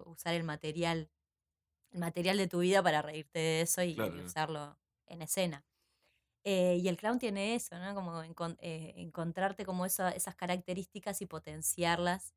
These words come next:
Speaker 1: y, y, y encontrar tu, tu clown, digamos. Y, ta, a mí me divierte mucho, me divierte mucho ser clown. Es un, es un lugar donde también uno,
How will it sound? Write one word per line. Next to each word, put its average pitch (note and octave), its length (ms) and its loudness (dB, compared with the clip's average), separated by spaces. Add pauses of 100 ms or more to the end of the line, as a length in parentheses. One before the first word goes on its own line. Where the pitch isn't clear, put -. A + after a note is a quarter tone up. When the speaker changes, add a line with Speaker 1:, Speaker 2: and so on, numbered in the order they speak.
(100)
Speaker 1:
y, D3+ 340 -6
y, - 880 -16 (280)
y D3+ 340 -16
encontrar D3+ 680 -6
tu, F3 420 -6 (600)
tu E3+ 120 -4
clown, D3+ 360 -4
digamos. - 280 -20 (200)
Y, A3 560 2
ta, G#3+ 160 6
a E3 40 4
mí E3+ 120 -2
me B3 140 4
divierte D#3 500 -2
mucho, D3+ 480 -16 (200)
me D3+ 100 -16
divierte D#3 440 -10
mucho E3 340 -6
ser D3 200 -20 (100)
clown. C#3+ 220 -20 (260)
Es D#3+ 240 -14
un, D#3+ 240 -10 (800)
es F3 220 0
un F3+ 80 0
lugar F3+ 260 4
donde F#3+ 540 0 (100)
también F3+ 380 -2
uno, E3 720 -8